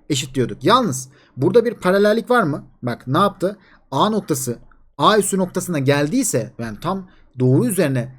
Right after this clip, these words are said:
ne yapmış? Katlama yaptığı için. Peki ben burada zaten paralel olduğunu, bak B C kenarına paralel olduğunu görüyorum.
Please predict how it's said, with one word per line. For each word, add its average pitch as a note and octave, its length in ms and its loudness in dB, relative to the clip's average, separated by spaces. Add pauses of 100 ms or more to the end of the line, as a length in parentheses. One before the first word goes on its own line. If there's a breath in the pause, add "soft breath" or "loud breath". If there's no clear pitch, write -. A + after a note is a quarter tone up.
(120)
ne B2 80 -2
yapmış? E3+ 440 -4
Katlama C#3 440 -2
yaptığı C3+ 260 -2
için. F#3+ 300 -6 (240 soft breath)
Peki D#3+ 440 0 (160 loud breath)
ben F3+ 280 0
burada G3+ 160 4
zaten G3 380 -2
paralel F3+ 340 2
olduğunu, C3+ 320 2
bak A2+ 200 -6
B B2+ 140 4
C E3 140 2
kenarına D3 300 -4
paralel D3 280 0
olduğunu F3 360 0
görüyorum. A#3 460 2